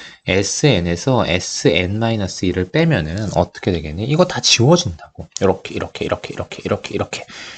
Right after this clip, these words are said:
요거 바로 앞에도 에이엔 마이너스 일이 있을 거 아니야? 지워지겠지. 남는 거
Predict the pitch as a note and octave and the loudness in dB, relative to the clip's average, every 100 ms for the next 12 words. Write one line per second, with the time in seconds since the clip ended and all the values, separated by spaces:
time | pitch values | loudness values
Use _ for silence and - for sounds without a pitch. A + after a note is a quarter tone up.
0 | - C#3 E3 - A2+ B2 E2+ - A#2+ B2+ | 4 6 4 2 2 2 0 0 -2 0
1 | F#2 G#2+ A2 E2+ F#2 A2+ A#2 G#2 - C3 | 0 2 2 0 0 0 2 0 0 0
2 | F3 E3 - F#2+ - C#2+ G2 G2+ D2 _ | 4 2 2 -2 -4 -2 -2 -2 -4 _
3 | _ _ _ _ _ _ _ - _ _ | _ _ _ _ _ _ _ -20 _ _
4 | - - - - C#3 D3+ F#2+ - - D#2+ | -10 -8 -6 0 0 0 -6 -6 -4 -6
5 | - - G#2+ A#2 A#2 G2+ A2+ C#3+ | -8 -2 0 2 0 0 2 0